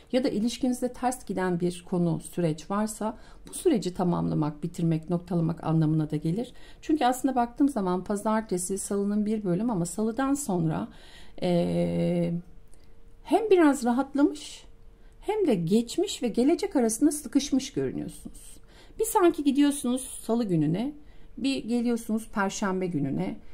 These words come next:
İşte çarşamba günü bir geri gün, bir ileri gün. Bugün, dün onu yaptım, bugün ne yaparım? Plan mı yapıyorsunuz? Ya da verilmiş ya da konuşulmuş konulara mı takılıyorsunuz? Ama özellikle çarşamba,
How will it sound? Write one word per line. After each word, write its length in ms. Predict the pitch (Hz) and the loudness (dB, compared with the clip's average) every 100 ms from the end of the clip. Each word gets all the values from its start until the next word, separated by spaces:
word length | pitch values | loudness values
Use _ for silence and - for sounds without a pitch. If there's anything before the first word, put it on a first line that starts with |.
| - - - | -14 -14 -14
İşte 220 | - - | -10 -8
çarşamba 540 | - 262 247 277 254 247 | 0 0 2 2 2 2
günü 240 | 240 233 | 2 2
bir 100 | 226 | 0
geri 260 | 240 233 202 | 0 0 0
gün, 320 | 175 175 202 | 0 0 -2
bir 80 | - | -4
ileri 400 | 202 196 190 180 | 0 0 0 0
gün. 320 | 170 170 202 - | 0 0 -2 -4
Bugün, 440 | 185 180 208 202 - | -2 2 0 0 0
dün 200 | 220 233 | 2 2
onu 180 | 214 226 | 2 2
yaptım, 580 | 226 202 - - 214 190 | 2 0 -2 0 2 2
bugün 300 | 180 208 202 | 0 0 2
ne 40 | |
yaparım? 560 | 202 202 - 156 147 - - - | 0 -2 0 2 2 -2 -16 -8
Plan 280 | - 170 175 | 0 2 4
mı 100 | 240 | 2
yapıyorsunuz? 720 | 269 - 226 - 160 160 - - - - - | 0 -2 -4 0 0 0 -4 -20 -20 -10 -4
Ya 100 | 180 | -2
da 120 | 190 | 2
verilmiş 440 | 190 208 226 233 | 2 4 0 0
ya 80 | 208 | -2
da 100 | 202 | -2
konuşulmuş 580 | 202 196 - 196 196 - | -2 -4 -2 -4 -4 -4
konulara 440 | 180 175 175 170 | 0 2 4 2
mı 100 | 254 | 2
takılıyorsunuz? 720 | 247 190 165 165 165 247 277 | -2 -4 -2 -2 -2 -2 -2
Ama 140 | 247 175 | -2 -2
özellikle 580 | 175 208 220 359 - 196 | -2 0 0 -2 -4 -4
çarşamba, 600 | 214 240 240 175 165 | 0 -2 0 -2 -2